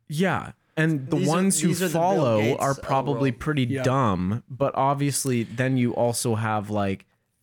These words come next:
Speaker 1: there are some dumb, f-, dumb ass conservatives who are just, "Yeah, yeah, yeah, you know, we shouldn't have ever given the blacks the right to vote. Like, you know, they dumb as shit." Like,
Speaker 2: Well,
Speaker 1: those
Speaker 2: and
Speaker 1: people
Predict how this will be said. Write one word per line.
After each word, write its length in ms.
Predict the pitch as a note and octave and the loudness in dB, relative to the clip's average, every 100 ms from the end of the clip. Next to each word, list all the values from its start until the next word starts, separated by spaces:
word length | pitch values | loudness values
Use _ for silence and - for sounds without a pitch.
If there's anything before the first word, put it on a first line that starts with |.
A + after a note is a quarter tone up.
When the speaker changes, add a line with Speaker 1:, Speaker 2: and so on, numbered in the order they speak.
| _ - | _ -4
Speaker 1:
there 120 | E3+ | -2
are 60 | |
some 380 | E3 - F#2 F2 A#2 - | -2 -4 -4 -6 -12 -4
dumb, 600 | F#2 G2 G2 F#2+ F#2 E2+ | 0 2 2 0 0 -4
f-, 280 | - - - - A#2+ A2+ G#2 G2 | -8 -18 -20 -20 -14 -12 -10 -4
dumb 420 | G#2 G2 G2+ F2 | -2 -2 -2 -4
ass 300 | E2 G2 - | -6 -8 -10
conservatives 920 | - F#2+ - G2 F#2+ D#2+ A#1+ - - - | -10 -10 -6 -6 -8 -10 -16 -14 -14 -8
who 160 | B2+ C3 | -2 -2
are 80 | |
just, 180 | G#2+ A2 - - - - - | -2 -6 -12 -20 -20 -20 -6
"Yeah, 280 | G3 B3+ C#4 | 0 2 2
yeah, 280 | B3 C#4+ C4+ | 2 2 2
yeah, 400 | A#3 A#3+ A3+ A3 | 2 2 2 2
you 240 | A3+ B3 | 2 2
know, 160 | B3 A#3+ | 2 2
we 140 | A#3+ | 0
shouldn't 280 | A#3 B3+ A#3+ | 0 0 2
have 100 | A#3 | 2
ever 160 | B3 A#3 | 0 0
given 300 | G#3+ B3 A#3 | 0 0 0
the 60 | G#3 | 0
blacks 420 | A3+ A#3+ A3 - | 0 0 0 -2
the 80 | G#3+ | -2
right 220 | A3+ G3+ | 0 0
to 80 | G#3+ | 0
vote. 440 | G#3+ A#3+ A3 - | 2 2 2 0
Like, 460 | G3+ G3+ F#3+ D#3 - - | 0 0 0 -4 -8 -8
you 180 | A#3+ A3+ | -4 0
know, 160 | A3 | 0
they 180 | G#3+ A#3 | 0 0
dumb 260 | A3+ B3 A#3+ | 0 0 0
as 100 | A3 | 0
shit." 220 | C4 - _ - | -2 -6 _ 0
Like, 180 | D3+ | 2
Speaker 2:
Well, 180 | A3 A#3+ | 2 2
Speaker 1:
those 360 | D#3 D3+ G3+ G3 | 2 2 2 0
Speaker 2:
and 80 | G#3 | 0
Speaker 1:
people 560 | A3+ B3 A#3+ A#3+ A3+ | 0 2 2 2 -2